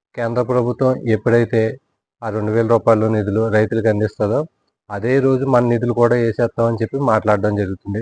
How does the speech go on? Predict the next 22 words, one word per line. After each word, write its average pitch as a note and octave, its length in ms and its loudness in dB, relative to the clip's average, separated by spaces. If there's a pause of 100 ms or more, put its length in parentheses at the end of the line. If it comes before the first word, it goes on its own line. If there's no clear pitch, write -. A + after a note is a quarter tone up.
దాని A#2 340 0
కింద, B2 240 0 (160)
ఆ G#2 140 2
వీడియో B2+ 360 2
కింద C3 200 -2
వచ్చినటువంటి A#2+ 640 -2
కామెంట్లు A#2+ 440 0
చూస్తే A#2 300 -4 (600)
రైతులు A#2 360 0
ఒకే A#2+ 260 0
ఒక C3+ 220 0
మాట A2+ 200 2
అంటున్నారు, G2+ 360 -4 (560)
"అసలు B2+ 200 -10
కేంద్రం A#2+ 400 0
ఇచ్చే C3 260 -2
నిధులతోని B2+ 520 -2
మీకు B2+ 320 -2
ఏం A#2 180 0
సంబంధం A#2 440 0
ఉంది? G#2+ 300 0
మీరు, B2+ 300 -2